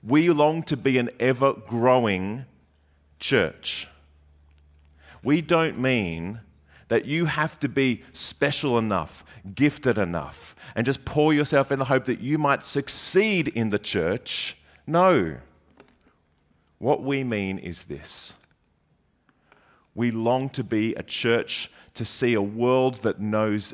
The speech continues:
Jesus. That's the kind of growth we're talking about. And we want to know Jesus more and the power of his glory. Do you see the shift, the difference in shift? It's not even about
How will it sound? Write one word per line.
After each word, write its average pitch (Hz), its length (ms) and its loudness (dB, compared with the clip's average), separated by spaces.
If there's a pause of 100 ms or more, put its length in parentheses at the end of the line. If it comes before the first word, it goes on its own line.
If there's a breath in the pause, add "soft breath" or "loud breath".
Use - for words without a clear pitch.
Jesus. 85 560 -6
That's 131 220 0
the 131 100 -6
kind 123 220 -2
of 98 160 -4
growth 107 420 0
we're 101 140 0
talking 87 480 -6
about. 69 460 -12 (1800)
And 120 260 0
we 123 140 2
want 139 320 -2
to 127 160 -4
know 123 440 0
Jesus 117 560 -4
more 101 840 0 (180 loud breath)
and 101 220 -2
the 101 60 -2
power 113 580 -2
of 98 140 -2
his 98 180 -8
glory. 82 680 -10 (1160 soft breath)
Do - 60 -8
you 120 60 -2
see 196 140 0
the 190 80 2
shift, - 340 -2
the 127 40 0
difference 147 320 -4
in 139 80 -4
shift? - 360 0
It's 180 120 -2
not 220 120 2
even 262 160 0
about 185 340 -2